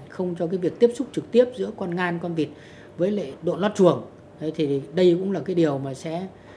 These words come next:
à, hạn chế một cách tối đa cái việc tiếp xúc giữa con non với lại các cái mầm bệnh. Đấy, thì bạn kiểm tra xem rằng là cái con ngan của bạn nuôi theo cái phương thức là nuôi trên sàn lưới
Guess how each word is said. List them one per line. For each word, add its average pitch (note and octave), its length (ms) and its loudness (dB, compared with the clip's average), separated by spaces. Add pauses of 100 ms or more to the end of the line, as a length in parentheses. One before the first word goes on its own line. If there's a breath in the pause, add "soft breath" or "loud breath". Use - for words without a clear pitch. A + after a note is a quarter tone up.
(180 loud breath)
à, D3 160 -4
hạn D3 280 -2
chế E3 300 4
một G#3+ 120 -4
cách G3+ 200 -2
tối G#3 140 6
đa F#3 340 2
cái G3 80 -4
việc F3 200 -2
tiếp A3+ 160 4
xúc A#3 240 -6
giữa G3 260 -2 (600)
con F#3 180 -2
non F3+ 280 -2
với E3+ 180 -2
lại E3 180 -8 (140)
các G#3 160 -6
cái G#3 80 -2
mầm C#3+ 160 -2
bệnh. D#3+ 140 0 (640 loud breath)
Đấy, F3 100 -4
thì F3+ 80 0
bạn D#3 160 -2
kiểm C#3+ 200 -2
tra E3 200 0
xem E3+ 280 -2
rằng D3+ 180 -4
là C#3 180 -6 (380 loud breath)
cái G3+ 120 -6
con F3+ 120 -2
ngan E3+ 200 2
của C#3+ 80 -4
bạn D3+ 300 -4
nuôi F3 160 2
theo F3 200 0
cái F3 180 -2
phương F3 140 -2
thức G#3 200 -2
là D#3+ 80 -4
nuôi F3 340 0 (160)
trên E3+ 360 0
sàn C#3+ 280 -6
lưới E3+ 200 4